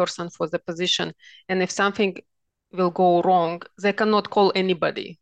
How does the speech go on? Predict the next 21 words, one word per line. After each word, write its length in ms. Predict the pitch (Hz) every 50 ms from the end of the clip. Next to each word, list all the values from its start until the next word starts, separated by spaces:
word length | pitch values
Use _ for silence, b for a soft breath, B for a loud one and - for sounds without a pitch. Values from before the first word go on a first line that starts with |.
| _ -
They 80 | - 185
will 120 | 175 185 185
just 320 | - 180 175 - - - -
have 200 | - 185 - - -
to 220 | 185 175 170 170 B B B B B B B - 185
get 180 | - 190 185
executive 500 | 190 175 165 185 180 175 196 190 190 170 156
decision. 580 | 175 - - 180 170 160 190 180 180 165 156 - -
Should 260 | - - - 160 156 -
they 360 | 160 160 - - - - - _ _ _ _ _ _ _ _ _
keep 180 | - 240 233 190
the 100 | - 220
person? 420 | 208 - 202 196 190 - 196 185 185
Should 240 | - - 165 156 -
they 120 | - 156
let 280 | 156 156 156 156 - -
this 160 | 165 - -
person 360 | - 170 - - 165 160 160
go? 280 | 170 185 185 180 180 B B B B B B B
But, 340 | - 165 175 170 170 - -
uh, 260 | 180 165 165 165 -